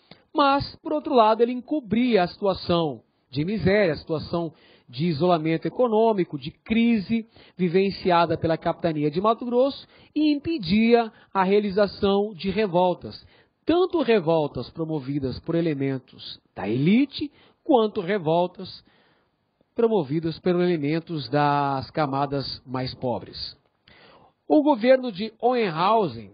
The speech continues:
teve uma preocupação com o aspecto da saúde. Sua política de saúde visava o combate de doenças.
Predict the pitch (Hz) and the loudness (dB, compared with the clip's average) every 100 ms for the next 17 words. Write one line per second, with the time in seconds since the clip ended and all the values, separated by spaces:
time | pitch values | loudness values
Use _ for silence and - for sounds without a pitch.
0 | _ 196 190 220 214 214 220 233 208 - | _ 0 2 -2 0 -2 0 -2 -2 -2
1 | 180 190 202 _ _ _ _ _ 208 220 | -2 -2 -6 _ _ _ _ _ 2 2
2 | 226 220 208 - - - 202 202 _ 202 | 2 2 0 -4 -6 2 2 2 _ -4
3 | 196 196 - 220 196 180 185 127 123 98 | -2 -2 -2 0 0 0 -4 -6 -12 -12
4 | _ _ _ _ _ _ _ _ _ _ | _ _ _ _ _ _ _ _ _ _
5 | _ _ - - 302 302 262 214 240 214 | _ _ -16 2 2 2 0 0 0 -2
6 | - 214 175 - 214 190 208 240 151 160 | -2 -2 -2 -4 2 2 2 -2 -4 -10
7 | - _ _ 151 240 220 165 208 220 214 | -10 _ _ -4 -2 -2 2 2 4 4
8 | 226 220 196 - 247 240 180 180 202 220 | 4 2 0 0 0 2 0 0 2 0
9 | 214 - 170 180 175 214 165 165 175 165 | -4 -10 -8 -8 -6 -2 0 0 0 -2
10 | - - 101 - - | -4 -14 -14 -14 -16